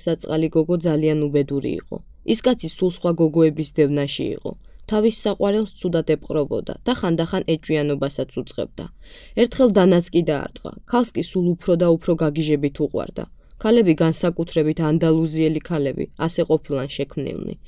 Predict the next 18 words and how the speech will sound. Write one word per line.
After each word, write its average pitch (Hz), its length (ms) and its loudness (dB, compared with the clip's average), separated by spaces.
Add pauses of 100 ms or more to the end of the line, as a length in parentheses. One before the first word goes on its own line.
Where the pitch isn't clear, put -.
(280)
ეს 214 180 2
ქალი 254 300 2
ამაყობდა 175 560 2
კიდეც 135 320 -2 (100)
ჭრილობით, 135 560 -2
რომელიც 160 480 0
მკლავზე 151 520 -2
ჰქონდა - 400 -8 (280)
და 233 160 0
ისე 214 240 4
უჩვენებდა 196 580 2
ხოლმე 147 340 -4
მას 143 280 -4
ხალხს, 170 420 -8
როგორც 170 400 0
რამე 175 240 4
უმშვენიერეს 156 800 0
ნივთს. - 340 -8